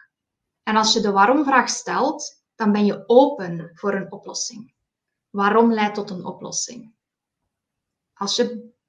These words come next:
als je echt bereid bent om tot een oplossing te komen en te veranderen. Want heel veel mensen zijn benauwd om te veranderen.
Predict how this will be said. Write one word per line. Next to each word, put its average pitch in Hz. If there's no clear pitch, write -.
als 226
je 233
echt 214
bereid 202
bent -
om 240
tot 233
een 208
oplossing 226
te 196
komen 220
en 208
te 202
veranderen. 180
Want 202
heel 226
veel 269
mensen 208
zijn 196
benauwd 190
om 180
te 202
veranderen. 175